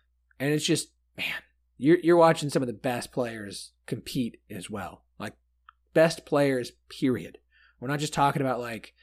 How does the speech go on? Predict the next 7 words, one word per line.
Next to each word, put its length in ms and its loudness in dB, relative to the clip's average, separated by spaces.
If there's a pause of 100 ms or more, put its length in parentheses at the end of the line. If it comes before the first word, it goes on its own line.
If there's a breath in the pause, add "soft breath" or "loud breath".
(320 soft breath)
professional, 440 -6
best 560 0 (260)
softball 440 2
players 340 -4
in 60 -14
the 80 -14
world, 380 -8